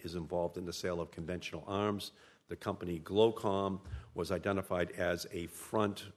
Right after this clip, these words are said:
run by North Korean intelligence agencies that sell equipment in violation of U N sanctions. More recently, the research organization N K News published a comprehensive report indicating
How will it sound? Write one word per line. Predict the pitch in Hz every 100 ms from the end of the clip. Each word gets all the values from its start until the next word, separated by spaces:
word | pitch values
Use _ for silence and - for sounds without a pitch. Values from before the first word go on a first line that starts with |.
| -
run | 95 95 92
by | 90 85 85
North | 92 92 98 -
Korean | - 90 95 90 -
intelligence | 90 95 98 95 92 82 -
agencies | 95 85 82 - 87 80 - - - - -
that | 92 87 - -
sell | - 98 87 87
equipment | - 110 101 90 -
in | 92 90 87
violation | - 90 87 87 85 - 87 85 -
of | 87 85 80 - - - _ -
U | 90 85
N | 90 80
sanctions. | 76 95 87 78 76 - - - - -
More | 101
recently, | 101 135 139 110 110 104
the | 101
research | 113 117 123 107 -
organization | 98 95 95 104 104 - 95 92
N | 101 101
K | - 98 92
News | 98 98 92
published | - 98 92 -
a | 82
comprehensive | - 101 - 90 90 85 85 87
report | 80 - 92 90
indicating | 95 87 95 90 85